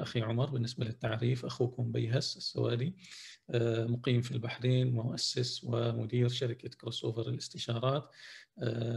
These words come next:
الاستشارات تتعلق بإدارة الأعمال تحديدًا. وكما تعلمون يعني، وكما وصلتكم الدعوة، اليوم إن شاء الله نريد أن نتكلم قليلًا عن إدارة المشاريع الرشيقة. و، آه،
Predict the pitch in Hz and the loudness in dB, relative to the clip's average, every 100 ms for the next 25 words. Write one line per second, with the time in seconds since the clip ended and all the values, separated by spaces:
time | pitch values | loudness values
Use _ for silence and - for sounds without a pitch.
0 | 120 - - - 127 120 123 117 113 117 | -2 -6 -6 -4 2 2 2 0 -2 -2
1 | 131 135 127 117 113 117 - 107 107 - | -2 2 4 4 2 -2 -2 0 -2 -4
2 | 127 123 120 135 180 - - - - - | -4 0 4 4 2 -2 -16 -14 -16 -18
3 | _ 175 143 151 151 - 151 135 139 151 | _ 6 10 12 10 8 6 8 8 6
4 | 139 135 131 123 127 131 135 120 120 120 | 8 8 10 10 10 8 8 8 8 6
5 | 117 123 120 113 131 123 - 120 113 127 | 6 6 8 6 4 4 4 2 4 6
6 | 127 123 151 113 127 123 123 123 123 113 | 6 6 4 4 6 6 6 4 4 4
7 | 123 123 120 123 123 123 - 120 120 123 | 4 6 6 6 6 4 2 2 4 2
8 | 127 147 - 123 120 117 120 120 123 120 | 0 -2 -4 2 4 4 2 0 2 4
9 | 113 110 123 120 117 107 - 113 - 120 | 2 2 0 2 0 0 -2 -2 2 2
10 | 127 131 143 - - - - - 123 117 | 6 6 4 -2 -14 -16 -16 0 4 6
11 | - 120 - - - _ - - - - | 6 2 0 -6 -12 _ -20 -20 -18 -18
12 | - _ _ - 135 139 139 147 - 131 | -20 _ _ 4 8 10 10 6 6 8
13 | 127 127 127 127 - | 10 10 8 4 -2